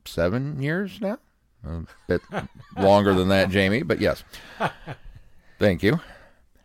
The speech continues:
Enjoying your comments on my Blu-ray replies, and again, I may come back to this when we reach that point proper, but I feel that though the economy is at least somewhat improving, people have more pressing costs than a new T V or media player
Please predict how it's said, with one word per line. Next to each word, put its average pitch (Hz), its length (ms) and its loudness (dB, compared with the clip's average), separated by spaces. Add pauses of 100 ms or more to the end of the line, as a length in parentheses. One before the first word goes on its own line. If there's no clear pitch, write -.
(200)
Enjoying 143 360 0
your 131 120 -4
comments 117 420 0
on 107 80 0
my 92 80 2
Blu-ray 98 320 0
replies, 78 560 -2
and 98 100 -6
again, 85 220 -4
I 98 80 -4
may 98 160 -4
come 98 220 -4
back 90 220 -2
to 71 100 -14
this 78 200 -6
when 85 140 -6
we 76 80 -6
reach 78 220 -6
that 76 160 -2
point 76 260 -6
proper, 78 380 -6
but 90 180 -4
I 80 40 -6
feel 92 240 -4
that 80 120 -6
though 82 140 -4
the 78 80 -6
economy 95 420 -4
is 76 160 -6
at 85 100 -12
least 82 220 -6
somewhat 92 300 -4
improving, 104 520 -4
people 90 360 -8
have 90 160 -8
more 82 160 -6
pressing 85 480 -8
costs 76 340 -6
than 90 140 -6
a 87 40 -4
new 78 160 -4
T 76 140 -10
V 76 220 -6
or 76 40 -6
media 80 300 -4
player 73 460 -6